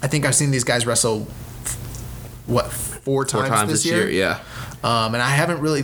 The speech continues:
Speaker 1: I think the one I liked the most was the first one where Suzuki-gun cheated and used the chair to win, 'cause at least, but I thought that that was gonna be, like, the low point.
Speaker 2: <laughs>
Speaker 1: It ended up being the high point.
Speaker 2: Yeah.
Speaker 1: Um, so at this point, I'm like, "Yeah, just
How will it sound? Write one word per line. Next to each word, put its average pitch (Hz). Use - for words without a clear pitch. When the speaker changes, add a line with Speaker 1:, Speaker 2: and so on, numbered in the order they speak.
Speaker 1:
I 135
think 185
the 165
one 135
I 147
liked 139
the 139
most 139
was 127
the 117
first 143
one 123
where 123
Suzuki-gun 123
cheated 120
and 117
used 117
the 104
chair 135
to 113
win, 110
'cause 120
at 113
least, 120
but 135
I 131
thought 156
that 131
that 135
was 131
gonna 131
be, 120
like, 110
the 113
low 120
point. 120
Speaker 2:
<laughs> -
Speaker 1:
It 147
ended 165
up 156
being 151
the 123
high 160
point. 117
Speaker 2:
Yeah. 90
Speaker 1:
Um, 120
so 156
at 147
this 202
point, 147
I'm 143
like, 120
"Yeah, 117
just -